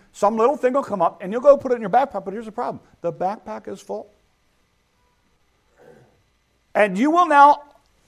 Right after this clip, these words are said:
take the backpack off, and you will start dumping out all of these problems that you have never dealt with." Think about it for a minute. Those of you who are married, your last fight,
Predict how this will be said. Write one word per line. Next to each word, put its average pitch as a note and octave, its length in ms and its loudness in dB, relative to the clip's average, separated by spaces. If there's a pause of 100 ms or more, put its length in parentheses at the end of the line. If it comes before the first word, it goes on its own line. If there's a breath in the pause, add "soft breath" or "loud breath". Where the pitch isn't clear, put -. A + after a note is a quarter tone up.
(120)
take - 240 0
the D4+ 60 -4
backpack C#4 480 -2
off, F#3+ 320 -6 (920 soft breath)
and C#3 160 -6
you A#3 80 0
will C#4+ 120 0
start F#3+ 400 2
dumping A3 420 4
out C#3+ 320 2 (540)
all D4 960 12
of A3+ 160 2
these A#3+ 180 -2
problems D3+ 880 6 (440)
that D3 120 -6
you E3 100 0
have C3+ 100 0
never D3 260 -2
dealt D3 220 -2
with." - 100 -20 (1700)
Think D3+ 140 -6
about C3 180 2
it A2+ 100 -4
for A2+ 120 -14
a - 20 -14
minute. F#2 220 -16 (260)
Those A#2 180 -6
of B2 60 -6
you A#2+ 80 -4
who A2+ 60 -6
are A#2 60 -6
married, G#2+ 260 -6 (880)
your C#3+ 160 -2
last C3+ 340 2
fight, A#2+ 240 0